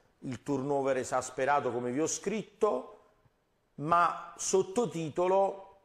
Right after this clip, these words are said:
come ha detto il buon Gattuso, e chiedo anche alla regia,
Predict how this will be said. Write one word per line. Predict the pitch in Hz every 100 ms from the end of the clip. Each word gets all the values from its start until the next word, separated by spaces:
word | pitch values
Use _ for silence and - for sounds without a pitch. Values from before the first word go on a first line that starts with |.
| _ _ -
come | 120 117
ha |
detto | 107 135 135 - 120 110 98 120
il | 110
buon | 104 135 131 120 113 104 95
Gattuso, | 120 - - 165 117
e | 113 - - -
chiedo | 156 156
anche | 147 160 165
alla | 160
regia, | 156 135 113 117 95 107 120 123